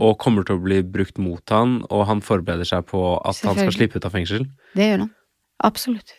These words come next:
Speaker 2: så gjør han det.
Speaker 1: Så han sitter bare og lager en historie.
Speaker 2: Mhm.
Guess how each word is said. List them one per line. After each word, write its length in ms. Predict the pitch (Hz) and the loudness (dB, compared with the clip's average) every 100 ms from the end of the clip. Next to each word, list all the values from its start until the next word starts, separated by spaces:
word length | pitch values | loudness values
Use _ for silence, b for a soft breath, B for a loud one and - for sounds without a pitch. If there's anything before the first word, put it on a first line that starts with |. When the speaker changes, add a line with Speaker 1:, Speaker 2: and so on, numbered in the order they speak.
| - | -4
Speaker 2:
så 120 | 214 | 0
gjør 60 | 190 | 2
han 80 | 175 | 0
det. 120 | 180 - - | -6 -16 0
Speaker 1:
Så 40 | |
han 80 | 127 | 2
sitter 200 | 123 120 | 2 4
bare 120 | 123 | 6
og 160 | 120 95 | 6 4
lager 80 | 85 | 0
en 80 | |
historie. 380 | 90 - 80 87 - | -4 -6 -6 -6 -2
Speaker 2:
Mhm. 280 | 185 160 190 | 0 0 -2